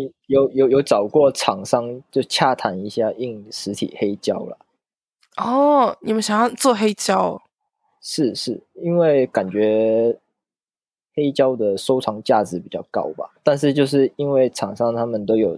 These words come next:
Speaker 1: 定一个最低的数字，然后就有点担心会卖不完，所以最后就还在谈呐，还在想吧。因为就是完全是自资的，所以就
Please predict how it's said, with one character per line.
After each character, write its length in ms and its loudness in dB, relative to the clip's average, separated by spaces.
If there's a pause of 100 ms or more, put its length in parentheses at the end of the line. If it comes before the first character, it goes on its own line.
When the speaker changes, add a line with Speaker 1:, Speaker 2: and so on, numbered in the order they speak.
Speaker 1:
定 180 -4
一 140 -8
个 200 -2 (840)
最 120 4
低 280 -4
的 120 0
数 220 -6
字， 260 -14 (220)
然 80 -8
后 80 0
就 260 -2 (220)
有 120 -2
点 140 2
担 220 0
心 160 -2
会 100 0
卖 200 0
不 160 -6
完， 240 -6
所 120 -6
以 40 -4
最 220 -2
后 200 0
就 340 -2 (300)
还 100 0
在 80 4
谈 300 -2
呐， 160 -6 (360)
还 80 -12
在 120 0
想 260 -2
吧。 120 -20 (640)
因 160 -6
为 140 4
就 140 0
是 200 2
完 200 2
全 200 0
是 180 -2
自 240 -2
资 320 -6
的， 180 -8
所 200 -4
以 120 -4
就 580 -8